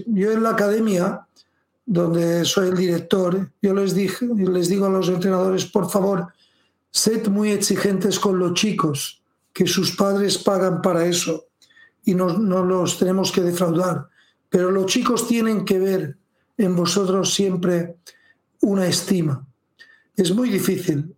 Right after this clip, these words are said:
trabajar bien si tú no eres buena gente, es muy difícil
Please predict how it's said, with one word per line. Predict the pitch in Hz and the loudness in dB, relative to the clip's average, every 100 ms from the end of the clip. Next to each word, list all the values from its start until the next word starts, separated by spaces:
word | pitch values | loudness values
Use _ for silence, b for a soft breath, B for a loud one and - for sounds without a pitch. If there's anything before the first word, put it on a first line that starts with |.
| _ | _
trabajar | - 185 185 196 185 | -2 0 0 0 0
bien | 180 196 196 | 0 0 0
si | - 185 | 0 0
tú | 180 196 | 0 0
no | 185 | 2
eres | 180 175 | 2 0
buena | 175 175 170 | 0 0 0
gente, | 190 180 185 | 0 0 0
es | |
muy | 175 180 | 2 0
difícil | 170 202 185 - 190 180 | 0 0 0 0 0 -4